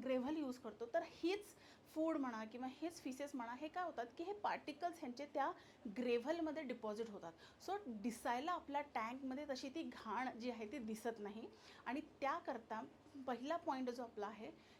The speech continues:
की ग्रेव्हल्स का इम्पॉर्टंट आहे, तर मला असं वाटतं हे दोन तीन मुद्दे आपण ह्याच्यावर जर डिटेलमध्ये विचार केला, तर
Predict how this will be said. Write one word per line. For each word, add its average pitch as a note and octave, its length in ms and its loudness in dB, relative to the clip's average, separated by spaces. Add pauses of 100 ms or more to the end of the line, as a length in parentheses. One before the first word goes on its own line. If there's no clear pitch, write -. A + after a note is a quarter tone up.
की C#4+ 80 -4
ग्रेव्हल्स B3 520 2
का D4 280 -4
इम्पॉर्टंट A3 540 -2
आहे, G#3 200 -8 (100)
तर C#4+ 120 -4 (140)
मला B3 240 2
असं D#4+ 140 -2
वाटतं D#4+ 180 -2
हे E4 180 0
दोन A3+ 320 0
तीन D4+ 240 0
मुद्दे B3 360 0 (120)
आपण A#3+ 260 -4
ह्याच्यावर A#3+ 300 -2
जर C4 140 2
डिटेलमध्ये C4 600 -2
विचार B3+ 300 -4
केला, G3+ 240 -4 (460)
तर D#4 60 8